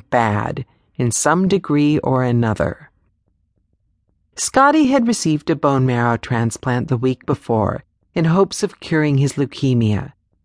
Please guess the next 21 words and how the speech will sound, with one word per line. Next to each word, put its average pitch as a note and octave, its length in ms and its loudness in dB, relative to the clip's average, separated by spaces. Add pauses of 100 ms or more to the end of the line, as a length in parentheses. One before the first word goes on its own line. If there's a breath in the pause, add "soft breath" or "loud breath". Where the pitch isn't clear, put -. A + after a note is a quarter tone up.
(520)
That A#3+ 260 2
could C#4+ 160 0
turn C4 240 0
out B3 220 4
to D#3+ 100 -4
be D#3+ 160 2
a D3+ 80 2
good F3 320 -2
thing C#3+ 400 2
if G2 180 -4
it - 100 -2
worked. - 760 -2 (640)
Right D#3+ 260 0
now, F#3 320 2
though, G#2+ 460 -2 (300)
it B2 100 -2
was C3+ 160 -2
just - 300 -4
a G#2+ 60 -4
scary E3 580 0
situation A#2 920 -2